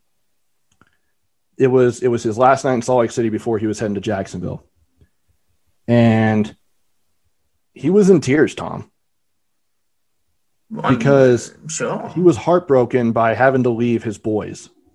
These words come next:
Speaker 2: Well, their
Speaker 1: To leave
Speaker 2: season's
Speaker 1: his
Speaker 2: just about
Speaker 1: players.
Speaker 2: to start, huh?
Speaker 1: Yeah, and,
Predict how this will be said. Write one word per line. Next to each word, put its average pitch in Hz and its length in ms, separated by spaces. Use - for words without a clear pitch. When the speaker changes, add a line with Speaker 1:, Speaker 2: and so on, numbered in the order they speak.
Speaker 2:
Well, 156 120
their 370 100
Speaker 1:
To - 120
leave - 120
Speaker 2:
season's 170 200
Speaker 1:
his - 100
Speaker 2:
just 135 160
about 139 140
Speaker 1:
players. - 100
Speaker 2:
to 151 80
start, 190 500
huh? 185 340
Speaker 1:
Yeah, 135 300
and, 127 400